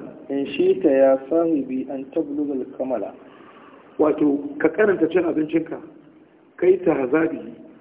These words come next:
Speaker 2: don ka samu nasara da shi saharan ga rashin bacci. In kana cin abinci da yawa, ba, ba wuya jikinka zai mutu, zai bacci. An gane?
Speaker 1: In
Speaker 2: Mai
Speaker 1: shi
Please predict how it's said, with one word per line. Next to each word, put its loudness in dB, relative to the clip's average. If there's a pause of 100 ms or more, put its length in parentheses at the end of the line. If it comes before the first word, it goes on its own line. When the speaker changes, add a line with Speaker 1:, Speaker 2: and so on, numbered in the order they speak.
(360)
Speaker 2:
don 2
ka -2
samu 2
nasara 2
da -2
shi -4
saharan 0
ga -2
rashin 0
bacci. -8 (1300)
In -4
kana 2
cin 4
abinci 0
da 6
yawa, 8
ba, 0
ba 2
wuya 6
jikinka -2
zai 4
mutu, -2
zai 6
bacci. 0 (1000)
An -4
gane? 2 (380)
Speaker 1:
In -8
Speaker 2:
Mai -6
Speaker 1:
shi 4